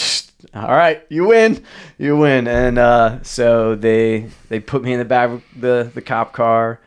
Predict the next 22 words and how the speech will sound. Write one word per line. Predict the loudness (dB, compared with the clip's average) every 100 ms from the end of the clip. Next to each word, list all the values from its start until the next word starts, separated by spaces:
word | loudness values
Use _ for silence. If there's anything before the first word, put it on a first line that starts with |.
| _ _ -12
Um, | -8 -6 -6 -8 -12 -6
there | -4
were, | -2
like, | -4 -6
five | -8 -8 -8
or |
six | -10 -14
police | -12 -12 -10 -12
cars | -8 -8 -6
that, | -6 -8 -8
like, | -10
had | -10
shown | -10 -10
up | -10
'cause | -6
they, | -4 -4
there | -4 -4
was, | -2 -4 -6 _ _ _
I | -4
had | -2
literally, | 0 0 0 0
like, | 0 -2 -6